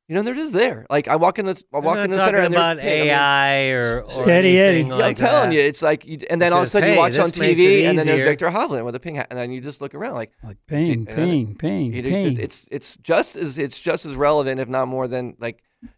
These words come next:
Speaker 1: uh,
Speaker 2: Than it
Speaker 1: I would throw
Speaker 2: was
Speaker 1: it in the
Speaker 2: back in
Speaker 1: big
Speaker 2: the
Speaker 1: three.
Speaker 2: day.
Speaker 1: You know, obviously,
Speaker 2: Yeah.
Speaker 1: you know, I mean, it's right there with all those guys.
Speaker 3: Easily. All right, let's go. Uh, he's been patiently. So, uh, good morning, Dolphin Gary. Welcome to the show. Uh, what you got, real quick?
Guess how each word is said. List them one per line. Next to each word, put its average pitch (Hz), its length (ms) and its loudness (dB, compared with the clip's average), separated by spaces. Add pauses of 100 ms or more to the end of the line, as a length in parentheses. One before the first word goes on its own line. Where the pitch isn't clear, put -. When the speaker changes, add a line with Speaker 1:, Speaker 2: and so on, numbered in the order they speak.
(160)
Speaker 1:
uh, 113 80 -10 (100)
Speaker 2:
Than 110 140 -14
it 107 40 -10
Speaker 1:
I 113 80 -2
would 139 140 2
throw 127 120 0
Speaker 2:
was 131 100 -2
Speaker 1:
it - 20 0
in 113 80 0
the - 0 -
Speaker 2:
back - 40 -2
in 113 60 -6
Speaker 1:
big 135 140 -2
Speaker 2:
the 101 80 -8
Speaker 1:
three. - 120 -4
Speaker 2:
day. 117 200 -4
Speaker 1:
You 110 140 -8
know, 117 160 -2
obviously, 110 500 -8
Speaker 2:
Yeah. 101 100 -6
Speaker 1:
you 90 60 -8
know, 107 60 -8
I 107 120 -8
mean, 113 140 -10
it's 113 140 -10
right 120 200 -2
there 117 220 -4
with 107 140 -8
all 110 120 -6
those 110 200 -12
guys. - 280 -16
Speaker 3:
Easily. 120 320 0
All 165 140 4
right, 185 300 2
let's 180 160 0
go. 190 300 6
Uh, 165 180 6
he's 156 200 2
been 135 240 2
patiently. 185 460 0
So, 151 300 4
uh, 147 160 6
good 139 120 -2
morning, 170 360 4
Dolphin 160 400 4
Gary. 170 240 2
Welcome 160 340 4
to 143 60 4
the 135 80 0
show. 180 520 4
Uh, 131 220 2
what 135 220 -2
you 143 80 -6
got, 135 180 2
real 127 140 0
quick? 113 300 -4